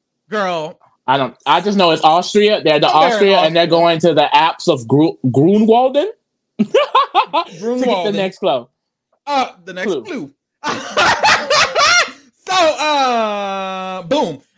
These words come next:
Speaker 1: Immediately, we get D X and Claire, and D X and Claire is real good at directions, so they barely ask, and then they dip. La Mamba and
Speaker 2: Mm-hmm.
Speaker 1: Glinda, they get their tea, they dip. Then we see the cheerleaders, which is Quentin and Maddie, and I quickly clocked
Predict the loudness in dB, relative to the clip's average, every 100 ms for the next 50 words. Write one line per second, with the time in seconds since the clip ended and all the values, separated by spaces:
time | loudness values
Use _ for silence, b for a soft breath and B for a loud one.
0 | -14 -14 -12 -10 -4 -2 -2 -4 -8 -10
1 | -12 -12 -8 -6 -6 -8 -8 -8 -6 -10
2 | -8 -4 -4 -4 -8 -12 -8 -8 -8 -10
3 | -8 -8 -8 -10 -10 -12 -20 -12 -10 -8
4 | -6 -6 -8 -6 -4 -4 -8 -12 -8 -8
5 | -8 -12 -12 _ _ _ -10 -6 -2 -2
6 | -2 -4 -4 -6 -6 -6 -8 -10 -12 -14
7 | -14 -18 _ _ -10 -8 -8 -10 -14 _
8 | _ _ -4 -2 -2 -4 -6 -8 -12 -8
9 | -8 -10 -14 _ _ -18 -14 -8 -6 -6
10 | -12 -16 -20 _ -20 -20 _ -18 -12 -10
11 | -8 -6 -8 -10 -12 -14 -8 -4 -4 -6
12 | _ -20 _ -10 -8 -8 -12 -12 -10 -4
13 | -4 -6